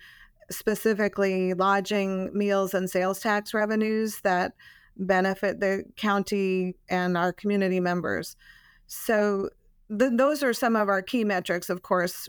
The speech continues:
revenue, you know, tax revenues that result from more visitors spending more money while they're here. Um, but additionally, of course, there's hotel occupancy, there are hotel rates and revenues. Uh, going back to,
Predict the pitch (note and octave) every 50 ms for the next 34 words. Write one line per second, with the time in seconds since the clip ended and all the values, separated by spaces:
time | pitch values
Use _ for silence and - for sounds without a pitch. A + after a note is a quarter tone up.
0 | - F#3+ G3 G#3+ G#3+ G#3 G3+ G#3+ G#3 G#3 G3+ G3+ G3 F#3+ G3 F#3+ F#3 - _ -
1 | G3 G3 F#3 F3 F#3 F#3 A3+ A3+ A3 G#3 - - G#3 G3 F#3 F#3+ F#3+ F#3+ F#3 F#3
2 | F#3 F3+ - F#3+ F#3 F3+ F#3 G3 F#3+ F3+ F#3 F3+ F#3 F#3 - - - - F#3 F3+
3 | F3 F3 F3+ F3 - - - - - _ G#3+ G#3 A3 G#3+ G#3 G3 G#3 G3+ F3+ G3+
4 | F#3 F#3+ F#3+ F#3+ F#3 - - - F#3+ F#3 F#3 F#3 F#3 F#3 F#3 F#3 F3+ F3+ F3+ F3+
5 | F3+ F3+ F3 F3 F3 F3 F3 F3+ F3 F3 - G3 F#3 F3 F#3+ G3 G3+ G3+ - -
6 | - - - - - - - _ - - F#3+ F#3+ F#3 - G3 A#3 B3 B3+ C4 D4+
7 | D#4 D#4+ - C#4 C4 A#3+ A3 G#3+ G3+ F#3+ - - A3 G3 G3 G3+ - - F#3+ F#3+
8 | F#3+ - G3+ F#3 F#3 - G#3 F#3 F3 - - G#3 G#3+ G#3 - A3 G#3 - G#3+ G3+
9 | G3+ - - - G#3 G3 G3 F#3+ G3 F#3+ F#3+ F#3+ F#3+ F#3 F#3+ F3+ F3+ F3+ F3+ F3
10 | - - F3 F#3 F3+ F3+ F#3 F3+ G3+ G3 F#3 - G3 F3+ F3+ F3 F3 G3 G3 G3
11 | F#3+ G3 F#3+ - - - F#3 F3 F3+ F#3 G3 G3 F#3 G3 G3 F#3+ F#3+ F#3 F#3 F#3
12 | F#3 - - - - - - - - - - - G3 G3 F#3+ F#3 - - - -
13 | _ _ _ _ _ _ _ _ _ _ - _ _ _ _ _ G#3 - C4 C4
14 | B3+ B3+ B3+ A#3+ A3+ F3 F#3 - - - - A#3+ A3+ G#3+ G#3 G3+ F#3+ F#3 F#3 F#3